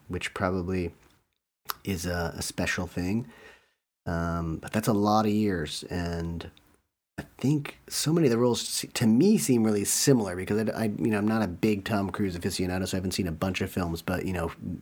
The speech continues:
when you think about the, the Top Gun films, the Mission Impossible films, the things where he really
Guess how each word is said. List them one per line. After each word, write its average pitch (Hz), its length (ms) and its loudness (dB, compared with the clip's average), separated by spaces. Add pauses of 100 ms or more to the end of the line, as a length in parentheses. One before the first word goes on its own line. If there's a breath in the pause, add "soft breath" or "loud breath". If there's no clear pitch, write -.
when 90 140 -4
you 87 60 -2
think 101 120 -2
about 92 180 0
the, 90 220 -2 (380 loud breath)
the - 80 0
Top 98 240 4
Gun 98 160 0
films, 92 360 0
the - 60 -2
Mission 92 240 -2
Impossible 92 540 0
films, 87 340 -4
the 87 40 -6
things 110 220 0
where 98 100 2
he 95 80 0
really 90 360 -2